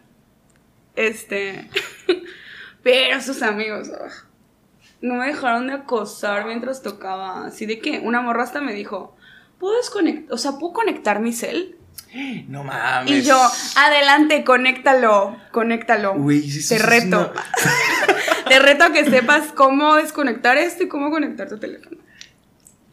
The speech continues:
Speaker 1: Conéctalo".
Speaker 2: Oye, qué, oye, eso, es, eso es
Speaker 1: Güey,
Speaker 2: una,
Speaker 1: horrible.
Speaker 2: una
Speaker 1: Me
Speaker 2: pendejada.
Speaker 1: dijo, "Ya hice una encuesta en toda la fiesta y todos queremos escuchar Bad Bunny". Y dije, "Puta, pues, ¿cuánto tiempo libre tienes, eh?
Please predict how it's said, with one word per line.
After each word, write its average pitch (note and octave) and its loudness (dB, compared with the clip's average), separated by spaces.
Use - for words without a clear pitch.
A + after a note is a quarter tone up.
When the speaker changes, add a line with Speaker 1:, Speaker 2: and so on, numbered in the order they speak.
Speaker 1:
Conéctalo". - -16
Speaker 2:
Oye, A#2 -8
qué, C#3+ -6
oye, D3 0
eso, C#3+ -4
es, - -8
eso F3+ -10
es A#3+ -8
Speaker 1:
Güey, G#3+ 2
Speaker 2:
una, - -4
Speaker 1:
horrible. G#3+ -6
Speaker 2:
una E3 -8
Speaker 1:
Me - -16
Speaker 2:
pendejada. A#3+ 0
Speaker 1:
dijo, A#3 0
"Ya D#4 2
hice E4+ 0
una F#4+ 4
encuesta D4 2
en D#4 2
toda D4 0
la C4+ -2
fiesta A#3+ -6
y D4 -4
todos F4 4
queremos B3+ 0
escuchar A3 -8
Bad G#3+ -8
Bunny". G3 -12
Y A#3+ -4
dije, A3 -6
"Puta, A#3+ -6
pues, A#3+ -8
¿cuánto A#3 -4
tiempo B3+ -6
libre A#3+ -2
tienes, A3+ -6
eh? A3 -6